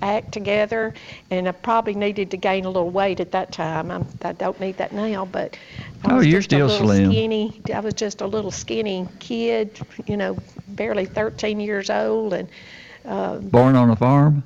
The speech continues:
Speaker 1: Uh, wasn't a big farm. We had, like, about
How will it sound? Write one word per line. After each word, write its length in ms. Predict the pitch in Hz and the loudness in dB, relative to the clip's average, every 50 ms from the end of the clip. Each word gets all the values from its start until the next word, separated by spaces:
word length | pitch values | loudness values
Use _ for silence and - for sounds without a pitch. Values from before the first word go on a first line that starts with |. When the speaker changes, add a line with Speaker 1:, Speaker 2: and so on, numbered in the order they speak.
| - _ _ _ _ _ - - - - - - - - - | -6 _ _ _ _ _ -20 -20 -20 -18 -20 -20 -14 -6 -2
Speaker 1:
Uh, 460 | - 240 247 254 247 247 240 240 240 220 220 | 0 2 2 2 2 2 2 2 0 0 0
wasn't 320 | 254 285 320 - 302 214 | 0 0 2 0 -2 -4
a 40 | 190 | -2
big 300 | 196 - 226 247 254 247 | 0 0 0 0 0 -2
farm. 500 | - 254 240 247 247 247 247 240 233 233 | -4 -4 -2 0 2 2 2 0 0 0
We 100 | 226 220 | 0 0
had, 220 | 214 233 220 214 220 | 0 0 0 0 0
like, 240 | 202 202 196 196 208 - - - - - | 0 0 0 -2 -4 -8 -16 -20 -10 -4
about 220 | - 208 202 - | 0 0 0 0